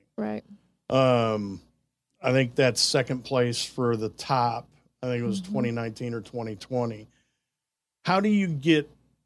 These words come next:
Speaker 2: well, first off, first question, how do you get past that snitches get stitches mentality in the community? Well, I'm not gonna be a cooperative witness, 'cause that, that affects the closing rate of homicides. And then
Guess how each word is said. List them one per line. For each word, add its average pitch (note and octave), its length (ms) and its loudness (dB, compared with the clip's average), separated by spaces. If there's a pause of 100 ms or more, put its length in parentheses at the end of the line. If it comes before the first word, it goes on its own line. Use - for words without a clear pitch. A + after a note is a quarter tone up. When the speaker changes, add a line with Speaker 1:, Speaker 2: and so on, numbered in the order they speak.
(220)
Speaker 2:
well, C3+ 160 4
first B3 280 2
off, A#2+ 220 -4
first G#3 200 2
question, A#2+ 280 -6
how B2 140 -2
do G3 80 0
you F3 100 -2
get C#3+ 240 0
past A#2+ 540 -2 (300)
that B2 380 4 (280)
snitches D#3 520 0
get C3 180 0
stitches B2 440 -2
mentality A#2 840 -2 (360)
in D#3+ 100 4
the C#3+ 60 6
community? B2+ 520 0
Well, B2+ 180 -2
I'm C#3 100 2
not C#3 180 0
gonna B2+ 120 -4
be B2+ 140 -2
a A#2+ 40 -8
cooperative A#2 460 -6
witness, G#2 500 -12 (320)
'cause C#3+ 80 2
that, F3+ 300 0
that D3 180 0 (440)
affects C3 440 -6
the A2+ 100 -14
closing B2 420 -2
rate A2 220 -4
of G2 80 -14
homicides. A2 760 -10 (520)
And D#3 100 6
then D3 400 4